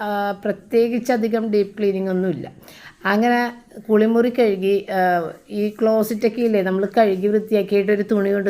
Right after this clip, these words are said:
തുടച്ചിട്ടിട്ടും ആണ് ഞാൻ ഇങ്ങോട്ട് പോരണത്. അപ്പോൾ അത് ഒന്നുകൂടി നല്ല വൃത്തിക്ക് കിടക്കും കേട്ടോ. എപ്പോഴും വാഷ് ബേസിൻ, ആ, അങ്ങനെയൊക്കെ. പിന്നെ നമ്മളുടെ, ആ, ഫ്ലോർ ആണെങ്കിൽ നമ്മൾ വൈപ്പ് ചെയ്ത് കളഞ്ഞ് ഉണക്കിയിട്ടേക്കണം എപ്പോഴും.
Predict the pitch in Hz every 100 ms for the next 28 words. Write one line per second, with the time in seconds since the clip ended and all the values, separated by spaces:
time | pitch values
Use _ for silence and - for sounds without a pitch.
0 | 196 208 208 220 226 208 196 196 202 208
1 | 196 190 208 220 208 208 202 196 220 180
2 | 165 160 156 175 180 220 208 214 208 214
3 | 220 226 226 208 202 190 190 190 190 202
4 | 196 196 196 160 156 175 160 156 143 -
5 | - - 185 185 196 196 180 185 180 180
6 | 196 180 185 180 180 175 175 170 208 196
7 | 180 160 156 202 190 226 277 - 240 220
8 | 208 220 214 - - - 226 202 180 202
9 | 202 202 220 208 202 202 202 202 240 254
10 | 202 202 196 185 185 202 190 202 220 185
11 | 196 220 208 202 190 214 165 151 135 156
12 | 170 170 190 147